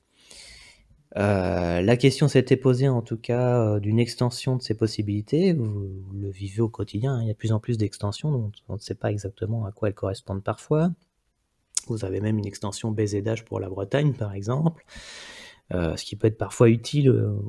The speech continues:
au niveau local, mais, euh, finalement, euh, au niveau de la lisibilité, c'est, euh, toujours un peu compliqué parce que vous pouvez être finalement en Papouasie et acheter un,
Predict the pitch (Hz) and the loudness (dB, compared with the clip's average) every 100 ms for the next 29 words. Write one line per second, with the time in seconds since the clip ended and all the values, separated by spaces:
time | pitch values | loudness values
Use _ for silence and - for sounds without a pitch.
0 | - - 110 107 107 110 120 123 160 165 | -10 -6 -2 0 4 4 4 2 2 4
1 | 131 120 127 143 143 127 113 110 107 104 | 2 2 4 6 6 6 6 4 4 2
2 | 104 107 107 - 107 104 113 127 123 104 | 2 0 -4 -6 -4 -4 -4 -4 -6 -8
3 | - _ _ _ 110 110 104 117 104 101 | -14 _ _ _ -6 -4 -4 -2 -2 -2
4 | 107 110 110 110 110 110 143 - - 117 | -2 -2 -2 -2 -2 0 0 0 0 2
5 | 117 110 101 98 101 113 - _ _ _ | 4 2 0 -4 -8 -12 -16 _ _ _
6 | _ - 127 123 131 123 131 127 120 127 | _ -10 -4 4 4 6 4 2 -2 -2
7 | 165 165 - 117 107 - 117 113 - 104 | 0 0 2 0 0 -2 0 0 -4 -2
8 | 117 113 107 104 - 104 98 123 113 98 | -2 -2 -2 -2 0 0 0 0 -2 -2
9 | - - 117 101 95 | -6 -2 -2 -2 -8